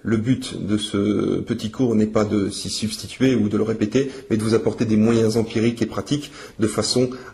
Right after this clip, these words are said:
à mieux les synthétiser et à les présenter dans le cadre d'une étude purement marketing. Pour cela, je vous conseille la lecture du livre de Daniel Rey, Mesurer et développer la satisfaction client, qui vulgarise très bien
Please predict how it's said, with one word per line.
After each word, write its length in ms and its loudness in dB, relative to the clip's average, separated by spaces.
à 400 0
mieux 220 4
les 100 4
synthétiser 800 0
et 80 4
à 40 6
les 120 4
présenter 640 0
dans 160 4
le 80 6
cadre 500 2
d'une 240 4
étude 380 2
purement 280 2
marketing. 520 -2
Pour 160 0
cela, 340 4
je 140 2
vous 160 0
conseille 360 2
la 100 4
lecture 580 2
du 100 -2
livre 220 -2
de 80 0
Daniel 280 2
Rey, 180 2
Mesurer 400 0
et 20 0
développer 360 -2
la 120 0
satisfaction 600 -6
client, 380 0
qui 140 -4
vulgarise 480 2
très 140 0
bien 220 2